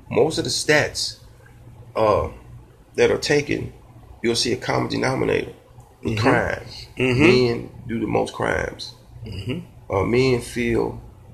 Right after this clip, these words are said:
Speaker 1: are filling up prisons. Men are making kids and leaving. Men
Speaker 2: Yes, sir. Yes, sir.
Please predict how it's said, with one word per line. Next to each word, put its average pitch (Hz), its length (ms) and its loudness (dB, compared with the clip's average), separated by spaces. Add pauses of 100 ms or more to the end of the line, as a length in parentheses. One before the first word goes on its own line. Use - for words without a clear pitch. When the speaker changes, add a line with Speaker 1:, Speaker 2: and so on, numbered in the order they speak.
(1080)
Speaker 1:
are 104 60 -4
filling 117 320 2
up - 120 -2
prisons. - 500 -4 (1000)
Men 127 320 4
are 113 80 4
making 117 280 2
kids 117 600 -2 (460)
and 104 160 0
leaving. 113 240 0 (3000)
Men 127 500 -10
Speaker 2:
Yes, 151 220 -4
sir. 131 280 -8 (260)
Yes, 117 220 -10
sir. 110 180 -14